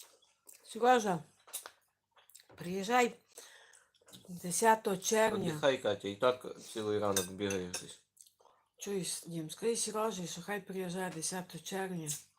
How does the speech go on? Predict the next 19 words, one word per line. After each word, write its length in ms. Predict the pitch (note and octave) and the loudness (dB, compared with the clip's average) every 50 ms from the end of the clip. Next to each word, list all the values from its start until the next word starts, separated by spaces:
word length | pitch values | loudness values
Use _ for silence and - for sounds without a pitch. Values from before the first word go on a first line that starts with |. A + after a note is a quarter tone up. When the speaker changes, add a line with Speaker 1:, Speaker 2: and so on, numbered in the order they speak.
| _ _ _ _ _ _ _ _ _ _ _ _ - - _ _ _ - | _ _ _ _ _ _ _ _ _ _ _ _ -20 -20 _ _ _ -4
Speaker 1:
Ми 140 | G3+ A#3 | -2 0
заведемо 480 | A3 A3+ A3+ A3 G#3+ F#3+ G#3+ G#3 G3 F#3 | 2 2 2 2 2 0 0 -2 -2 -2
Т 160 | F3+ F#3+ F3 | -4 -4 -2
сорок, 680 | F3 - - G#3 G#3 G#3 G3+ F#3 E3 D3+ - - - _ _ _ _ - - - - _ _ - | -2 -2 -2 -2 -2 -2 -2 -4 -6 -6 -10 -16 -20 _ _ _ _ -20 -20 -20 -20 _ _ -4
і 80 | G3+ | 0
він 60 | G#3+ A#3+ | 2 2
у 80 | B3 | 4
нас 280 | A#3+ A3+ A3 G#3 G3 F3+ | 4 2 0 0 -2 -2
буде 260 | F3+ F#3 E3+ G3 F#3+ | -6 -4 -2 -2 -2
робити 460 | F3+ F#3 F3+ E3 F3+ F3 E3+ - E3+ D#3 | 0 -2 -4 -2 -2 -4 -4 -4 -6 -6
до 140 | E3 F3 F3 | -4 -4 -2
вересня. 640 | F3+ F3 E3+ E3 D#3 D3+ - - - D#3+ D#3 D#3 - _ _ _ _ _ _ _ _ _ _ _ _ _ _ _ _ - - - - | -2 -2 -2 -2 -4 -6 -8 -10 -12 -12 -14 -16 -18 _ _ _ _ _ _ _ _ _ _ _ _ _ _ _ _ -20 -18 -12 -8
І 80 | F#3 | -4
ми 140 | G3+ A#3+ A#3+ | -2 -2 0
будемо 220 | A3 A3+ G3+ F3+ | 0 0 0 -2
косити, 560 | E3+ - A3+ A3 - - - B3+ A#3+ A3 - D3 | -2 0 0 2 2 2 2 2 0 0 0 -2
гребти, 800 | C#3 D#3+ G3+ G#3+ G#3+ - _ - B3+ B3 A3+ G3 E3 D3+ D3 D3 | -4 -4 -4 -6 -6 -8 _ -4 -2 0 0 0 0 -2 -6 -8
возити. 680 | E3 E3+ E3+ G#3+ A3 A3 G#3 A3+ B3+ A#3+ G3+ E3+ E3 - - - - - - _ _ _ _ _ _ _ _ _ _ _ _ _ _ _ _ - - _ _ _ _ _ _ _ _ _ _ _ _ _ _ - - E4+ D#4 - _ | -8 -6 -2 -2 0 0 0 0 0 0 0 0 -2 -8 -16 -20 -20 -20 -20 _ _ _ _ _ _ _ _ _ _ _ _ _ _ _ _ -20 -20 _ _ _ _ _ _ _ _ _ _ _ _ _ _ -12 -12 -12 -12 -14 _
Speaker 2:
В 40 | - | -6